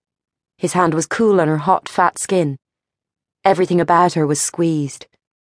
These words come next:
The ridiculous lilac bridesmaid dress,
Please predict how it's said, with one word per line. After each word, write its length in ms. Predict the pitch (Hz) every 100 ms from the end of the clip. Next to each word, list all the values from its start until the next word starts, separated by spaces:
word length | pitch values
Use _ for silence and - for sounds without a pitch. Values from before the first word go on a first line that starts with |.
| _ _
The 140 | 180 170
ridiculous 680 | 170 202 202 214 175 -
lilac 440 | 175 175 170 156 -
bridesmaid 500 | 165 170 - 156 143
dress, 480 | 151 143 139 -